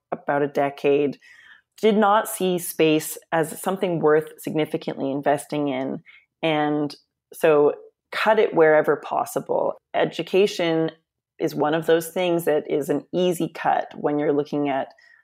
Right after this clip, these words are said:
an overall space program. So that was one of the first cuts. But I think more, I think more than budgets being slashed through political decisions, I think what we've seen in Canada is budgets atrophying through political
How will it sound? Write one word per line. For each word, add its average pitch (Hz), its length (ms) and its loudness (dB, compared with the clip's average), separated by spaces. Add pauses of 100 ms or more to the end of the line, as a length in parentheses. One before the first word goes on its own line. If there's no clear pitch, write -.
(100)
an 160 100 -2
overall 147 340 0
space 151 280 -4
program. 151 260 -6
So - 140 -4
that 165 80 6
was 165 100 0
one 170 120 0
of 151 40 0
the 147 140 -8
first 156 320 -2
cuts. 151 340 0 (680)
But 226 120 4
I 220 80 6
think 349 260 0
more, 226 380 2
I 226 60 0
think 453 260 0
more 220 380 4
than 190 480 0 (420)
budgets 185 320 2
being 160 260 2
slashed 156 800 0
through 165 200 2
political 156 920 2
decisions, 156 640 -2
I 160 80 0
think 202 220 -2
what 185 100 2
we've 156 120 -2
seen 160 220 -2
in 156 100 -2
Canada 151 480 -2
is 143 180 -4
budgets 160 440 -2 (100)
atrophying 151 880 -4
through 147 360 2 (640)
political 165 840 4